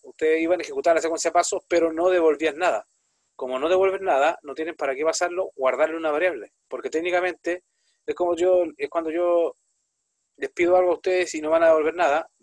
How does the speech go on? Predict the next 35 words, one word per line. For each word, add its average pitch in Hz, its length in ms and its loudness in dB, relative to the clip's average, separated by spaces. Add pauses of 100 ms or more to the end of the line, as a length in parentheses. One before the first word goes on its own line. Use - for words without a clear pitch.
(140)
¿Qué 190 100 -2
voy 214 100 6
a 196 60 4
guardar 151 220 2
en 147 80 2
la 147 80 2
variable 143 340 0
i 190 180 -4
si - 160 -12
no 143 80 -8
me 143 60 -4
devuelven 139 340 -2
nada? 101 260 -12 (1000)
Ese 135 160 -12
es 156 40 -8
un 147 60 -8
error, 139 280 -2
me 110 60 -12
va 117 60 -4
a - 40 -6
decir - 200 -14
que - 80 -8
la 131 60 -2
variable 135 300 -4
i - 20 -4
no 139 80 -6
tiene 143 180 -6
nada. 160 260 -6 (760)
Entonces, 165 540 -2
los 143 160 -4
procedimientos 175 800 -4
yo 190 120 -2
los 170 160 -2
llamo 170 180 -2
así, - 320 -8